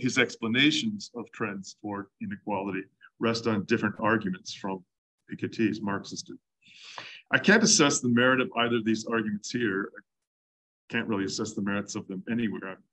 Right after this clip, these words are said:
not an economist, but Piketty's impressive, impressive empirical studies provide considerable s-, support for his claims regarding, at least, the fact of rapidly increasing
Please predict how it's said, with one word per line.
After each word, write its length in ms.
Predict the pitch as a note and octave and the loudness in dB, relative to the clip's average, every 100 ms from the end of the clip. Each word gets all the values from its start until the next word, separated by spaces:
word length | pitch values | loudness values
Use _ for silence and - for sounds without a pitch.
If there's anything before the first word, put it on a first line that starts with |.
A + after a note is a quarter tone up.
| - | -4
not 200 | A2 G#2 | 0 0
an 100 | G2 | -2
economist, 560 | - F2+ F2 G2 - | -2 -6 -6 -12 -6
but 260 | - B2 - - - | 0 0 0 -14 2
Piketty's 540 | E3+ E3+ F#3 E3+ D#3 D#3 | 4 6 4 4 2 2
impressive, 560 | C3+ - E3+ D#3+ D#3 - | 0 2 2 2 0 0
impressive 540 | B2+ - E3 E3 D#3 - | 0 2 0 2 0 -2
empirical 540 | C3 - F3 E3 E3 - | -6 0 6 6 4 -2
studies 560 | - G#2 F#2+ G2 - _ _ _ _ _ - | -4 -4 -4 -8 -12 _ _ _ _ _ -4
provide 380 | B2+ C#3 C3+ C3+ | 2 4 4 2
considerable 640 | B2 - D#3 D#3 A#2+ A#2 | -4 0 2 4 2 -4
s-, 260 | - - - | -8 -14 -12
support 580 | C3 - - D#3+ D#3 | -14 -10 -4 -2 -4
for 120 | - G#2 | -8 -12
his 100 | - | -12
claims 460 | - G#2+ G#2+ - | -8 -6 -6 -4
regarding, 460 | A2+ A2 A2+ A2 G#2+ G#2+ - | -2 0 0 0 -4 -8 -12
at 140 | - | -6
least, 420 | B2 A2 E2+ - _ _ - | 0 0 -2 -10 _ _ -14
the 80 | G#2+ | -12
fact 560 | - A#2+ A#2+ - - _ _ _ - | -4 0 0 -4 -14 _ _ _ -6
of 300 | G#2+ G#2 F#2+ _ | -2 -2 -4 _
rapidly 520 | A#2 A#2 A2+ A2+ G#2 G2+ G#2 | -2 0 0 -2 -4 -6 -8
increasing 480 | G2 G#2 - G2 | -8 -8 -8 -12